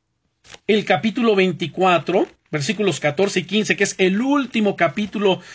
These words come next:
de Josué, y, eh, ahora vean el, el capítulo uno. En el capítulo uno,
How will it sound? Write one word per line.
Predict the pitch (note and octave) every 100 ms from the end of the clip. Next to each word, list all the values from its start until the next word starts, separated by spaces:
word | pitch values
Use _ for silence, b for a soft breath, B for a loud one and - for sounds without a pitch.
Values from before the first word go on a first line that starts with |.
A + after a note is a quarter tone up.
| B B
de | F3+ G3
Josué, | F#3 C#3 A3 G3 F#3 - _ _ _ _ _ _ _ _ _ _ _
y, | G3 A3+ A#3+ A3+
eh, | G#3
ahora | A3 G#3+
vean | G#3+ B3+
el, | C4 G3+ G#3
el | G3
capítulo | F#3 A#3 A#3 A3+
uno. | F#3+ A#3 A3+ D#3 C3+ -
En | G#3+
el | A3+
capítulo | A3+ G#3+ D#4 E4 E4 G#3 F#3
uno, | G#3 A3 F#3+ E3+ -